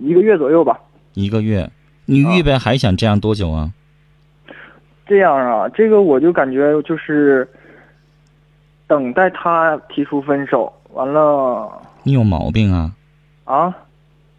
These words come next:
Speaker 2: 人家在跟你认真，人家现在疯狂的在爱着你，他能提分手吗？
Speaker 1: 那这样事儿，
Speaker 2: 他现在想的，他要给我打电话，他肯定得问我，我怎么能够才让这小伙子爱上我呀？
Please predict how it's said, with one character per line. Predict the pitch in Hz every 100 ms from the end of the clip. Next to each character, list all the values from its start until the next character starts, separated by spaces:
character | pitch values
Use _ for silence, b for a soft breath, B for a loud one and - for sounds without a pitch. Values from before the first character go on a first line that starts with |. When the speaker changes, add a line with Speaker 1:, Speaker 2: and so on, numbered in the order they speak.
| _ _ _ _ -
Speaker 2:
人 | - 254 214
家 | 214 190
在 | 196
跟 | 170 196 180
你 | 98
认 | 90 139 117
真， | 113 107 98 80
人 | - 131 185
家 | 208
现 | 190 196 190
在 | 175
疯 | - 196 185
狂 | 135 151
的 |
在 | 151 147
爱 | 180 160
着 | 131
你， | 104 87
他 | - 185
能 | 156 226
提 | -
分 | 156 156 147
手 | 110
吗？ | 104 120 131 _ _ _ _ _ _ _ b b b _
Speaker 1:
那 | 196 208 214 202 -
这 | -
样 | 262 220
事 | 220
儿， | 214 202 185 - _ _ _ _ _ - _ _
Speaker 2:
他 | - 247 240
现 | 247 247
在 | 233 196
想 | - 107 101
的， | -
他 | -
要 | 233 170
给 | 151
我 | 196 208
打 | 120
电 | 95 135
话， | 156
他 | 156
肯 | 160 113 95
定 | 160
得 | 120
问 | 160 135
我， | 110
我 | 151
怎 | 185 - 117
么 | 202
能 | 226
够 | 226 214
才 | - 156
让 | 185
这 | 170 151
小 | 139 151
伙 | 98
子 | 101
爱 | 160 147
上 | 120 104
我 | 85
呀？ | 87 98